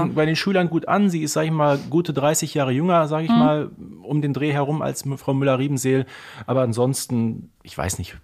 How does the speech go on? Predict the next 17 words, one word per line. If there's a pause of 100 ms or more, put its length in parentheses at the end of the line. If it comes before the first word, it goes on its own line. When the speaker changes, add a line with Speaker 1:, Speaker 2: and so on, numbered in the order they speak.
(280)
Speaker 2:
vielleicht
höchstens
mal
wieder
als
Aushilfslehrerin,
aber
nicht
als
dauerhafte
Speaker 1:
Ja,
Speaker 2:
Figur. (160)
Speaker 1:
sehe
ich
auch
so. (960)
Ähm,